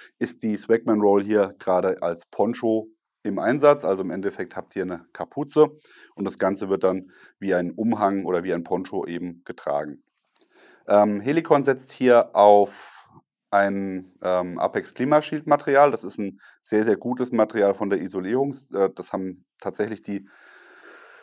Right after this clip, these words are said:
äh, teuersten Firmen auf dem Markt nutzen das auch, also sprich Primaloft Gold und Apex Klimaschild, das sind so unserer Erfahrung nach die besten Isolationsmittel und hier werden siebenundsechzig Gramm pro Quadratmeter eingesetzt.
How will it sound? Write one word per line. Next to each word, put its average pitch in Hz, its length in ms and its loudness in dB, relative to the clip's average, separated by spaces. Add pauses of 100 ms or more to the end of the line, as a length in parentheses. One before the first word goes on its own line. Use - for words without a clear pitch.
(100)
äh, 98 220 2
teuersten 127 460 6
Firmen 143 300 6
auf 127 120 4
dem 135 100 0
Markt 127 260 6
nutzen 123 260 -2
das 107 160 0
auch, 110 240 6
also 101 380 2
sprich - 340 -8
Primaloft 113 460 2
Gold 123 260 6
und 113 80 -2
Apex 107 320 0
Klimaschild, 117 560 0
das 110 120 -2
sind 104 140 -12
so 107 240 -4 (220)
unserer 107 500 0
Erfahrung 104 420 0
nach 101 160 0
die 104 120 -16
besten 110 400 -4
Isolationsmittel 113 1400 -2 (560)
und 104 240 -2
hier 110 180 0
werden 104 240 4
siebenundsechzig 101 640 -4
Gramm 85 300 -6
pro 87 160 -10
Quadratmeter 82 800 -8
eingesetzt. - 640 -16